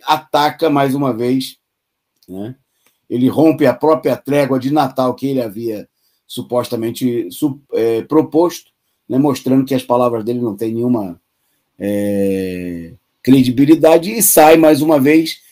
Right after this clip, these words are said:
pra cumprir o papel pro qual o Ciro foi contratado, né? O Ciro Abutre foi contratado, é, pra ser o elemento que se disfarça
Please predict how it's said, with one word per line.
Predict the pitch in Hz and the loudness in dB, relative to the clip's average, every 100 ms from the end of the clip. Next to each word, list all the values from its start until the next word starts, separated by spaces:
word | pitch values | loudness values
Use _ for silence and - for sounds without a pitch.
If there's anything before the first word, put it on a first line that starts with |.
| _ _ | _ _
pra | 202 | 2
cumprir | 202 220 202 180 190 214 | 4 2 0 0 2 0
o | 214 | 2
papel | 196 - 170 180 | 2 4 4 4
pro | 196 143 | 0 0
qual | 160 170 | 4 4
o | |
Ciro | - 165 165 | 2 -2 -2
foi | 160 170 | -2 -2
contratado, | 175 160 170 139 117 98 82 _ _ _ _ - | -2 -2 -2 -2 -4 -8 -12 _ _ _ _ -10
né? | 117 110 | -6 -4
O | 131 | -4
Ciro | - 127 135 | -2 0 4
Abutre | 151 127 139 165 165 175 | 4 4 2 2 2 -4
foi | 180 160 | -2 0
contratado, | 151 139 147 139 - 127 131 139 151 _ _ _ _ _ | 0 0 -2 -2 -2 -2 -2 -4 -10 _ _ _ _ _
é, | 110 120 123 127 123 123 120 117 107 104 - | -4 0 2 2 2 2 2 0 -4 -8 -2
pra | 135 | -2
ser | 131 147 | 0 0
o | 143 | 2
elemento | 147 147 135 127 120 101 | 4 4 6 4 2 -6
que | - | -12
se | 127 135 | -6 -6
disfarça | 120 104 - 107 101 95 85 | -8 -10 -8 -8 -8 -14 -16